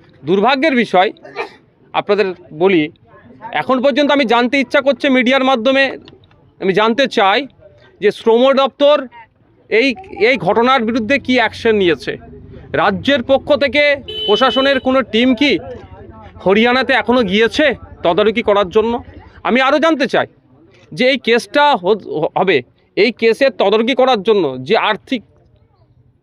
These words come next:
যে অর্থটা খরচ হবে সেটা কি সরকার বহন করবে? কারণ আফরাজুলের কথা ভুলে যাচ্ছি না,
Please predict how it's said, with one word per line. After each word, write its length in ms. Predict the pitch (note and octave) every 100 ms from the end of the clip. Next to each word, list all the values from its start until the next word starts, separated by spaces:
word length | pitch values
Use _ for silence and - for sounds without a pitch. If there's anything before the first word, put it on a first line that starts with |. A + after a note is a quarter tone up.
| _ _ _ _ _ _ -
যে 140 | D#3+ B3
অর্থটা 380 | A#3 A3 C4+
খরচ 280 | C#4 C4 C4
হবে 160 | B3 F3+
সেটা 280 | A3+ G#3+ A3+
কি 120 | A#3+
সরকার 360 | G3 D#3+ F#3+
বহন 260 | E3 B2+ E3
করবে? 320 | G3 A#3 A#3
কারণ 380 | D3 F#3 B3+ C#4+ -
আফরাজুলের 540 | - F3 - A#3 A3 A#3
কথা 220 | A3+ A3
ভুলে 180 | E3+ G3
যাচ্ছি 300 | A3 - B3+
না, 160 | C#4